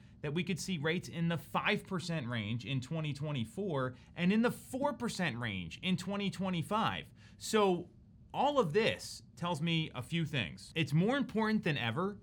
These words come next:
for you to assess your own situation as someone who's considering buying, selling, or not doing anything.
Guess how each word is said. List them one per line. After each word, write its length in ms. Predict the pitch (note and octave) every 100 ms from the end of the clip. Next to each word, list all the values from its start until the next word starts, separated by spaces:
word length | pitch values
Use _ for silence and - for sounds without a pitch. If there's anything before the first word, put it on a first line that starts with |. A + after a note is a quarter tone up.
| - -
for 100 | E3+
you 120 | E3+ F3
to 120 | D#3+
assess 400 | - F#3 D#3 -
your 160 | E3+
own 220 | D#3 D#3 D#3+
situation 760 | E3 - C#3+ B2 B2 A2+ F2+ F2 - - -
as 200 | C3+ C3+
someone 320 | F3 D#3+ D#3
who's 180 | C#3 C3+
considering 540 | C#3+ - D#3+ D3+ B2
buying, 540 | G#2 C3+ E3 F#3+ G3 -
selling, 600 | - - D#3 D#3+ E3 D#3 - - -
or 140 | G3 A#3
not 280 | G#3+ A#3
doing 260 | B3 A#3+ F#3+
anything. 520 | F#3+ A#3+ - G2 -